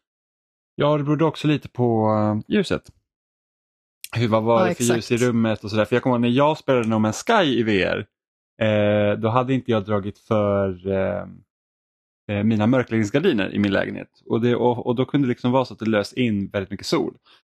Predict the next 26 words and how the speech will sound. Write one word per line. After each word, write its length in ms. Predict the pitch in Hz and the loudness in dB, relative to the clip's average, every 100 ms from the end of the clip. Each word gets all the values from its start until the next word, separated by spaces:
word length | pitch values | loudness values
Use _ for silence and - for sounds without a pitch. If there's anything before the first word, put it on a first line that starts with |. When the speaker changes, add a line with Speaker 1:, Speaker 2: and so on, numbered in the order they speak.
| _ | _
Speaker 1:
Så 80 | - | -4
till 100 | 110 | -2
slut 300 | - 180 143 | 2 0 0
så 60 | 120 | -4
satte 300 | - 104 123 | -6 -2 2
jag 240 | 123 143 | 2 2
med 100 | 123 | 0
huvudet 380 | 107 107 107 101 | -2 -2 -2 -2
åt 120 | 107 | -2
nittio 280 | 113 - - | -2 -2 -2
grader 300 | 110 104 101 | 2 2 2
åt 100 | 104 | 0
höger 480 | 208 220 104 92 101 | 2 2 0 -4 -8
för 140 | - | -4
att 100 | 107 | -4
titta 240 | 107 - 101 | -2 0 2
rakt 220 | 98 - | 0 0
fram. 200 | 165 92 - _ _ _ _ | 0 0 -6 _ _ _ _
För 80 | - | -2
att 100 | 104 | 0
mitt 160 | 113 - | 0 0
headset 380 | 131 110 104 - | -2 0 -4 -2
trodde 240 | 110 95 | -2 0
att 100 | 92 | -2
jag 80 | 95 | 0
satt, 200 | 127 | -2